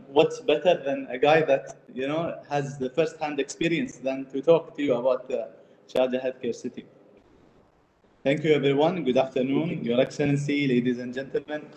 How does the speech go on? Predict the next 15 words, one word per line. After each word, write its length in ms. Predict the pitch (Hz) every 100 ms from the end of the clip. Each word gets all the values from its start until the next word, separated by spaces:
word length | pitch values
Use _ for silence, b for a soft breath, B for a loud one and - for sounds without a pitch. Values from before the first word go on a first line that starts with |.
| -
distinguished 540 | 117 107 131 123 127 -
guests. 400 | 151 - - - - - B B
My 200 | - 131
name 220 | 135 170 147
is 120 | 123
Hamad 580 | - 185 175 - - -
Al-Mazmi 580 | 127 131 135 135 175 190 - - b b -
from 220 | 135 131
the 80 | 127
Commercial 440 | 139 156 147 147
Department 540 | 131 135 139 143 139
of 100 | 139
Sharjah 380 | - 139 135 127
Healthcare 340 | 131 - 139 120
City. 340 | 147 143 220